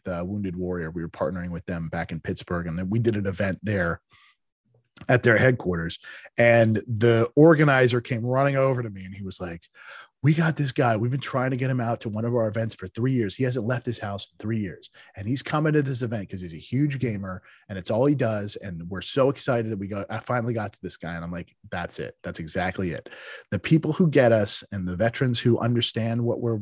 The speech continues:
what we're bringing to the table are really excited. And then the Jeffs of the world who are like, "I don't get it." But they, eventually,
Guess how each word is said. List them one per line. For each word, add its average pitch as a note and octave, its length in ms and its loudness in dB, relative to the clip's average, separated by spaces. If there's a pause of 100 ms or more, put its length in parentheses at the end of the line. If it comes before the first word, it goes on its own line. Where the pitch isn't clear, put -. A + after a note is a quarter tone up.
what A#2 160 0
we're B2+ 100 4
bringing C3 280 2
to A#2+ 100 2
the A2 80 -4
table B2 460 -4 (360)
are G2+ 140 -2
really C3+ 460 4
excited. F2+ 640 -6 (280)
And G#2+ 140 -8
then G#2 100 -6
the G#2 80 -6
Jeffs C3+ 420 0
of A2 60 -4
the G2 120 -8
world F2 260 -6
who F#2+ 80 -10
are - 20 -8
like, E2 200 -10
"I F#2 180 -6
don't D#2 160 -12
get C#2+ 160 -16
it." D2 100 -14 (460)
But B2+ 260 4 (300)
they, B2+ 240 6 (960)
eventually, B2+ 1120 2